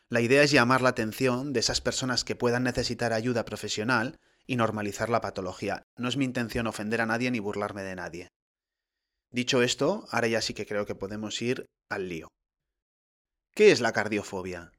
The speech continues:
Según la cie diez, una fobia es un tipo de trastorno de ansiedad que se caracteriza por un miedo intenso e irracional a un objeto, una actividad o una situación determinados. Además,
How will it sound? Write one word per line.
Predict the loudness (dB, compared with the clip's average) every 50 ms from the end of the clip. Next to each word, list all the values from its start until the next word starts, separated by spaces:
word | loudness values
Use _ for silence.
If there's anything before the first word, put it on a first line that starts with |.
| _ _ _ _ _ _ _ _ _ _ _ _ _ _ _ _ _ _
Según | -6 -4 -2 0 2 2
la | 2
cie | 2 2 4 4 4 4
diez, | 4 4 4 4 2 -2 -10 -18 _ _ _ _ _ _
una | 0 2 2 4
fobia | 4 4 4 4 2 2
es | 2 0 -2
un | -4 -4 -2
tipo | -2 0 2 2 2
de | 2 0
trastorno | -2 -4 -2 0 0 0 2 2
de | 2 2
ansiedad | 2 0 0 2 2 2 0
que | 0 -4 -4
se | -2 -2 -2
caracteriza | 0 -2 -2 -2 -4 -4 -4 -4 -2 -2 -2 0
por | 0 0 0
un | 0 0 2
miedo | 2 2 2 2
intenso | 0 0 0 0 0 0 2 0 0 2
e | 0 -2
irracional | -2 -2 -2 -4 -4 -4 -2 0 0 2 2
a | 2
un | 2 2
objeto, | 2 0 0 0 -2 0 2 0 0 0 -4 _ _ _ _ _ _ _ _
una | -2 0 0
actividad | 0 0 -2 -4 -2 -2 0 0 0 0 0 -2
o | -2
una | -2 0 -2 -2
situación | -2 -2 -2 -2 -2 -2 -2 -2 -2
determinados. | -2 -2 -4 -6 -6 -8 -8 -8 -8 -8 -10 -10 -12 -14 -16 _ _ _ _ _ _ _ _ _ _ _ _ _ _
Además, | -2 -2 0 2 2 2 0 -2 -4